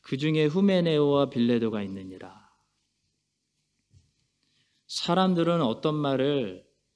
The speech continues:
붙잡고 살아가든지 어떤 말에 붙잡혀서 살아간다고 합니다. 상처받았다는 것은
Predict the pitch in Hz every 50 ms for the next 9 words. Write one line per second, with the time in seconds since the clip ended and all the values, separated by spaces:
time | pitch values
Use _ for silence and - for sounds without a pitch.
0 | _ _ _ _ _ _ _ _ _ - - 135 - - 185 160 - 160 147 -
1 | - 175 180 180 165 156 135 127 123 120 107 110 113 113 139 208 262 - _ _
2 | _ _ _ _ _ _ _ _ _ - 110 - - 151 151 143 139 139 139 139
3 | - - 117 _ - - 185 175 - - 165 147 131 - 147 139 - 156 160 160
4 | 151 151 143 135 131 123 120 120 131 139 131 120 - - 87 - - _ _ _
5 | _ _ _ - - _ _ _ _ _ _ _ _ _ _ _ _ _ - -
6 | - - 220 220 226 226 - 226 214 202 180 156 147 147 143 - 151 143 139 135
7 | 131 120 117 110 - - - 160 151 127 104 90 87 -